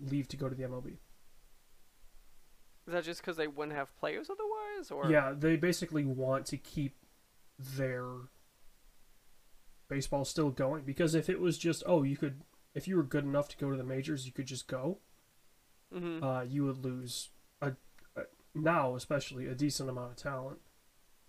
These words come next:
Speaker 2: So I've legitimately heard that Japan's a very interesting place 'cause so many people, like, actually, like,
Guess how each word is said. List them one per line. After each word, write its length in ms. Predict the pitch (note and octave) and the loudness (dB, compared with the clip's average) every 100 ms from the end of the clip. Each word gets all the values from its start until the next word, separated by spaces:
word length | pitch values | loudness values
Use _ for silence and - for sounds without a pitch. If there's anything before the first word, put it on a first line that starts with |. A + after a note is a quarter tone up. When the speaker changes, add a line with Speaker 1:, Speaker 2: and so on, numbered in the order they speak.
| - - - - | -20 -20 -20 -18
Speaker 2:
So 160 | - B3+ | 2 6
I've 180 | F4+ A#4+ A4 | 6 2 -4
legitimately 680 | G3+ - D3+ E3 F#3+ G#3 G#3 | -4 -8 -2 -2 -2 -2 -2
heard 460 | F3 D3 D#3+ D#3 | 0 0 -2 -4
that 100 | D#3 | -6
Japan's 420 | D3+ D#3 E3 D#3 D#3+ | -4 -8 -6 -4 -4
a 60 | |
very 260 | D#3 D3+ - | -4 -4 -6
interesting 420 | D3+ D3+ E3 E3 D#3 | -10 -8 -8 -6 -2
place 320 | C#3 D3 - | -2 -2 -6
'cause 180 | D#3 - | -10 -10
so 300 | - E3 D#3 | -6 -4 -2
many 160 | D#3 | -4
people, 720 | - D3+ D3+ D3 C#3+ C#3+ D3 - - - - | -8 -10 -6 -4 -2 -4 -8 -14 -20 -16 -2
like, 400 | C3+ B2 - - - - - - | 0 0 -4 -20 -20 -20 -20 -6
actually, 520 | - C#3 - - E3 D3+ | 2 2 2 -4 -4 -2
like, 280 | C#3 - | -4 -6